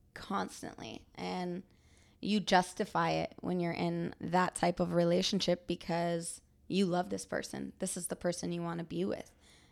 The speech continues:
you know? And so that's kinda, like,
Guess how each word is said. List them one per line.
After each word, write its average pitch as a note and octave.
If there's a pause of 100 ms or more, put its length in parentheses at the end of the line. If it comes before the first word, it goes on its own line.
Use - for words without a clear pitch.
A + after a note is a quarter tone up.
you E3
know? E3+
And F3+
so E3+ (380)
that's G3+
kinda, F#3+ (360)
like, F3+